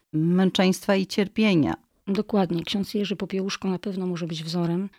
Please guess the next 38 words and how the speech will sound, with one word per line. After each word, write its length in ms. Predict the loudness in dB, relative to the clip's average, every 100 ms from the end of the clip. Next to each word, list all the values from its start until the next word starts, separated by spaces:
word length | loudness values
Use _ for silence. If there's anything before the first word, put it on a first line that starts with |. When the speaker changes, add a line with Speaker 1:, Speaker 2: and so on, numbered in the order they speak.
| _
Speaker 2:
Jego 260 | -4 0 0
życie, 300 | 0 0 -2
poświęcenie, 680 | -4 -2 0 0 2 0
charyzmat, 720 | 0 0 2 2 0 -2 -8 -14
y, 120 | -12
to 200 | -10 -6
z 60 |
jaką 260 | -4 -2 0
siłą 260 | 2 2 4
mówił 400 | 4 2 0 -2
do 120 | -2
ludzi 460 | -2 -4 -6 -8 -6
i 60 | -6
jak 160 | -2
też 140 | -2 -2
był 140 | -2
słuchany, 600 | -4 0 2 2 2 -2 -6
y, 140 | -8
wskazuje 480 | -8 -8 -4 0 0
na 140 | 0 -2
to, 260 | -4 -6 -8 -10
że 160 | -6
na 60 | -4
pewno 260 | -2 0 0
warto 300 | -2 -4 -6
pochylić 380 | -2 -2 -2
się 100 | 0
nad 160 | -2 -2
jego 180 | -6 -8
osobą. 460 | -8 -6 -4 -4 -4 -4
Dlatego 360 | -2 0 2
ten 180 | 2 2
pomysł 380 | 4 2 2 -2
właśnie 240 | -4 -4
w 40 | -2
tym 160 | 0
roku, 320 | 0 -2 -4 -4
żeby 360 | -4 -2 -4